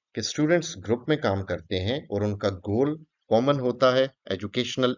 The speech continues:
एम होता है जिसको उन्होंने अचीव करना है। मीनिंगफुल लर्निंग सामने आती है जब सब लोग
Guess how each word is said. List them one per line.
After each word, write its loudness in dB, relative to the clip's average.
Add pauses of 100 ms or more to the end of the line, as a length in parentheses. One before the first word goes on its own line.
एम 0
होता 2
है 2
जिसको -4
उन्होंने 2
अचीव -4
करना 0
है। 0 (760)
मीनिंगफुल 2 (400)
लर्निंग 2 (220)
सामने 0
आती -2
है 0
जब -4
सब -2
लोग -2